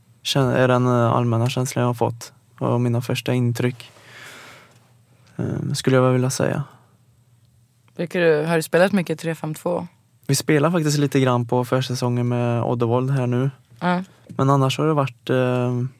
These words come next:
Speaker 2: Fyra fyra två?
Speaker 1: fyra fyra fyra, aha, fyra fyra två, fyra två tre ett, lite grann sådär.
Speaker 2: Ja, för det är väl skillnad att spela fyra fyra två än när man har två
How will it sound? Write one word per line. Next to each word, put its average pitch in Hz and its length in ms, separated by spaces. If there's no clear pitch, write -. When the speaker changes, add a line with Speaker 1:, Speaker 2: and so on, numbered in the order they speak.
Speaker 2:
Fyra 175 280
fyra 160 180
två? - 240
Speaker 1:
fyra 135 260
fyra 127 240
fyra, 127 440
aha, 143 220
fyra 143 300
fyra 131 220
två, 123 420
fyra 139 320
två 127 200
tre 120 280
ett, - 560
lite 127 220
grann 123 180
sådär. 131 300
Speaker 2:
Ja, 196 280
för 190 80
det 190 80
är 190 40
väl 185 280
skillnad 202 420
att 214 60
spela 156 260
fyra 156 260
fyra 151 200
två 170 320
än 156 220
när 151 60
man 151 180
har 160 260
två 147 540